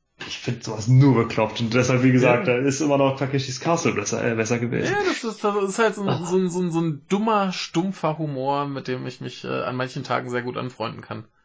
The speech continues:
Speaker 1: Ich find's das ganz fürchterlich.
Speaker 2: <laughs> Ja, nein. Manchmal muss das sein. Aber, äh, du bist dran.
Speaker 1: Ja, äh, Ägypten ist ja mittlerweile ein sehr beliebtes Thema bei uns und
Speaker 2: Ja.
Speaker 1: auch bei den Hörern.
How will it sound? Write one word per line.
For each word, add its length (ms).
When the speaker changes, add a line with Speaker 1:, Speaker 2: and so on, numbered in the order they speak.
Speaker 1:
Ich 100
find's 220
das 240
ganz 200
fürchterlich. 680
Speaker 2:
<laughs> 40
Ja, 260
nein. 360
Manchmal 380
muss 160
das 160
sein. 180
Aber, 220
äh, 60
du 120
bist 240
dran. 320
Speaker 1:
Ja, 560
äh, 240
Ägypten 540
ist 140
ja 60
mittlerweile 540
ein 160
sehr 200
beliebtes 400
Thema 300
bei 80
uns 340
und 120
Speaker 2:
Ja. 220
Speaker 1:
auch 140
bei 80
den 100
Hörern. 440